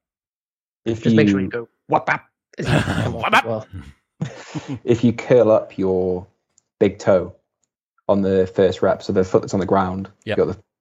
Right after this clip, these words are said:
Speaker 1: the, say, left foot on the box, ri-, uh, right foot on the ground,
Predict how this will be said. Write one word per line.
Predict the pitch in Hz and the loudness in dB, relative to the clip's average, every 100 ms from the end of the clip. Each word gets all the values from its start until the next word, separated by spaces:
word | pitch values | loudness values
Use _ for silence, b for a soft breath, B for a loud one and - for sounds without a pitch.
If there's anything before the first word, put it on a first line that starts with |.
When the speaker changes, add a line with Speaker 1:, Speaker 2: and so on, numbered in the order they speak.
| _ _ | _ _
Speaker 1:
the, | - | -2
say, | 98 | 2
left | 92 95 90 | 4 2 2
foot | - | 0
on | - | 0
the | - | 0
box, | - - - - | -2 -4 -14 -16
ri-, | - 98 | 0 2
uh, | 92 95 90 | 4 2 0
right | 98 98 | 2 2
foot | - | 2
on | - | 0
the | 92 | 0
ground, | 92 87 | 0 -2